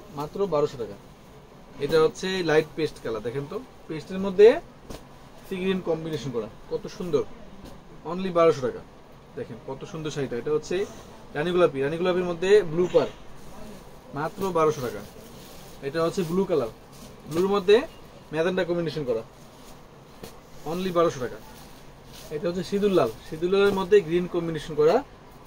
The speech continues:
মাত্র বারোশো টাকা। এটা হচ্ছে royal blue, দেখেন রয়্যাল ব্লুর মধ্যে ম্যাজেন্টা কম্বিনেশন করা, মাত্র বারোশো টাকা।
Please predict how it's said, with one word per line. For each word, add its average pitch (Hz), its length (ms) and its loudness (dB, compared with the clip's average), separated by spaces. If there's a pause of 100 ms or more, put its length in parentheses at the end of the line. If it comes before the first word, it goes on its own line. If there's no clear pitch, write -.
(120)
মাত্র 165 300 -2
বারোশো 160 300 8
টাকা। 113 160 0 (1400)
এটা 156 200 2
হচ্ছে 170 160 4
royal 165 260 8
blue, 143 180 0 (580)
দেখেন 147 200 0
রয়্যাল 151 200 8
ব্লুর 180 220 2
মধ্যে 190 260 8
ম্যাজেন্টা 180 340 6
কম্বিনেশন 160 440 -4
করা, 156 180 4
মাত্র 156 340 -4
বারোশো 147 300 0
টাকা। 110 160 -2